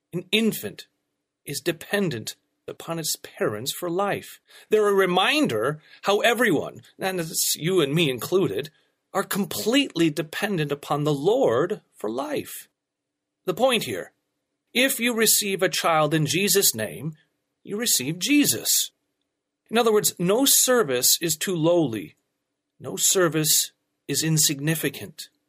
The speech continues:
Caring for a child, feeding him, changing his diapers, and dressing him demonstrates this aptly.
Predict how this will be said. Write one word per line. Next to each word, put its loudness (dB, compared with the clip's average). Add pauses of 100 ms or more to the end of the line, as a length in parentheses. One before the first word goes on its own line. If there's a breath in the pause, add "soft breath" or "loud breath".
(280)
Caring 2
for 2
a 2
child, 0 (240 loud breath)
feeding 2
him, -2
changing 2
his 2
diapers, 2
and -2
dressing 2
him -12 (600)
demonstrates -2
this -4
aptly. -4